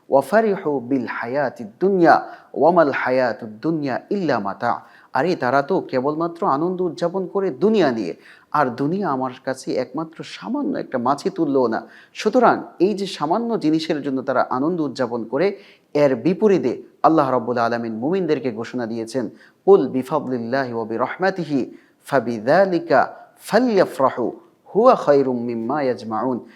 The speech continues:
হে নবী, আপনি ঘোষণা দিয়ে দেন, "আমার রহমত এবং আমার অনুগ্রহ যাদের উপরে, উপরে রয়েছে, অর্থাৎ মুমিনদেরকে আমি যে রহমত এবং বারাকা দান করেছি, এজন্য তারা যেন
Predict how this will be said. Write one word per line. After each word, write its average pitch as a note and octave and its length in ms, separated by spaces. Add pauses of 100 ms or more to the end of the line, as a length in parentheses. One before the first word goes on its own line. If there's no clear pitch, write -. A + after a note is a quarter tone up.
(260)
হে C#3+ 80
নবী, E3 260
আপনি F3+ 340
ঘোষণা C#3+ 440
দিয়ে C3+ 160
দেন, A2+ 200 (400)
"আমার C#3 460
রহমত D#3 460
এবং B2+ 280
আমার A#2 280
অনুগ্রহ D3+ 560
যাদের A#2 280
উপরে, D3 420
উপরে C#3 300
রয়েছে, A#2 520 (220)
অর্থাৎ C#3+ 320
মুমিনদেরকে D3+ 720
আমি C3 260
যে B2+ 160
রহমত C#3 420
এবং C3+ 220
বারাকা A#2+ 420
দান C3+ 180
করেছি, D#3+ 480 (260)
এজন্য C#3+ 500
তারা A#2 200
যেন A2 160